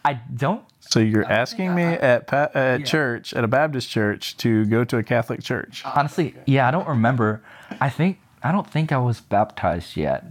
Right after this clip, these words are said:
Speaker 1: at Pathway, 'cause I did get baptized at Pathway.
Speaker 2: Yeah.
Speaker 1: But, <laughs> like, I'm full-fledged. I'm going towards Pathway. That's where I'm going. And she comes up and is like, "Hey, um, what can you <laughs> say about the Catholic service?" I was like, "I guess I'll go with you." <laughs> So we go.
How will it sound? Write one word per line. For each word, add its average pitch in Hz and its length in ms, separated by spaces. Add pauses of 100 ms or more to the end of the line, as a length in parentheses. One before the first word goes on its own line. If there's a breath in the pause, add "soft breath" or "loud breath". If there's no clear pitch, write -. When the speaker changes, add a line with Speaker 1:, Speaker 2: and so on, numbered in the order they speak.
(100)
Speaker 1:
at - 180
Pathway, 82 340
'cause 104 140
I 107 80
did 147 160
get 127 160
baptized 98 400
at - 80
Pathway. - 400
Speaker 2:
Yeah. - 340
Speaker 1:
But, 120 420 (240 loud breath)
<laughs> - 220
like, - 120 (360 loud breath)
I'm 139 220
full-fledged. 160 680
I'm 147 280
going 139 320
towards 127 240
Pathway. 127 400
That's 117 180
where 131 100
I'm 117 100
going. 101 260
And 101 200
she 131 220
comes 117 220
up 113 160
and 110 100
is 107 80
like, 98 180 (380 loud breath)
"Hey, 143 320
um, 104 480
what 123 160
can 143 120
you 123 60
<laughs> - 80
say 123 140
about 123 220
the 98 60
Catholic 127 420
service?" 113 440 (280 loud breath)
I 98 40
was 98 80
like, 85 160
"I 90 120
guess 117 240
I'll 151 100
go 165 160
with 156 140
you." 131 160
<laughs> - 100
So 170 300
we 190 160
go. 151 140